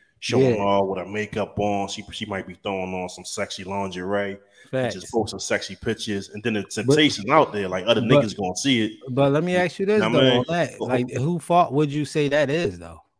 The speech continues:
Speaker 2: That ain't other niggas' fault, right?
Speaker 1: No, definitely not. Because I done, I done seen it myself. Like, you know,
Speaker 2: All
Speaker 1: shorties
Speaker 2: right.
Speaker 1: posting up sexy pictures and, you know,
Speaker 2: Right.
Speaker 1: they got a whole dude and, and they might have, like, a million fucking comments on that joint. Bunch of
Speaker 2: <clears throat>
Speaker 1: niggas temptation.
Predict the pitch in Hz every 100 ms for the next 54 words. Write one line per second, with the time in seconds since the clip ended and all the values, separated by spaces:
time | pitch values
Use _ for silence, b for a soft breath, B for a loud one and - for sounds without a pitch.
0 | - 127 151 120 120 120 113 104 - 139
1 | 156 104 131 196 _ _ _ 151 240 110
2 | 98 95 151 - 117 95 156 208 - -
3 | - 131 196 165 120 233 240 - 220 285
4 | 214 170 160 247 285 - 110 104 - b
5 | b b b 131 127 107 110 135 123 127
6 | 135 123 123 120 - 131 - 113 170 170
7 | 131 113 110 107 104 107 - 131 107 107
8 | 127 117 107 104 120 117 110 127 170 135
9 | 104 - b b b - 104 101 95 _
10 | - 104 151 127 113 117 107 98 95 101
11 | 117 131 131 123 - 135 117 104 143 160
12 | 131 - 107 107 101 95 104 92 87 120
13 | 127 123 123 120 - 123 107 135 143 135
14 | 120